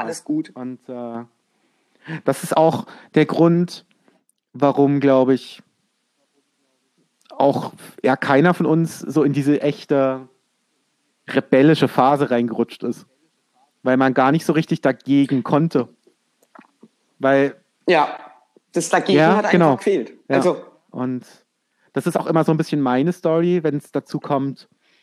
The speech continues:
Speaker 2: dass, dass ich nie geraucht habe, zum Beispiel. Ähm, weil es aber
Speaker 1: Mhm.
Speaker 2: auch, wenn ich geraucht hätte, gar kein Ding gewesen wäre. Wahrscheinlich.
Speaker 1: Äh, das
Speaker 2: Meinst
Speaker 1: sehe
Speaker 2: du?
Speaker 1: ich anders.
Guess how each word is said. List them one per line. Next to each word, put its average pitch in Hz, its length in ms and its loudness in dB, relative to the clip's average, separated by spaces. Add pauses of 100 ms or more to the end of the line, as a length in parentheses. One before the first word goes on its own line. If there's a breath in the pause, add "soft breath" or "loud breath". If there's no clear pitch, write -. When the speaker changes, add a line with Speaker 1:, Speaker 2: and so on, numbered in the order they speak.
(180)
Speaker 2:
dass, - 340 -8
dass - 200 -14
ich - 300 -12
nie 151 520 -4
geraucht 139 480 2
habe, 113 300 0
zum 123 140 -4
Beispiel. 110 420 0 (1400)
Ähm, 123 240 0 (300 soft breath)
weil 131 220 4
es 135 120 0
aber 180 140 4
Speaker 1:
Mhm. 170 60 4
Speaker 2:
auch, 190 240 0
wenn 123 240 0
ich 165 180 -2
geraucht 147 480 -2
hätte, 151 240 -4 (100)
gar 123 140 -2
kein 120 320 -4 (320)
Ding 190 180 6
gewesen 110 440 0
wäre. 101 260 -2 (1700)
Wahrscheinlich. 113 400 -2 (440 loud breath)
Speaker 1:
Äh, - 80 0 (340)
das - 80 -2
Speaker 2:
Meinst 247 200 0
Speaker 1:
sehe 247 80 0
Speaker 2:
du? 226 60 0
Speaker 1:
ich - 80 -2
anders. 240 460 0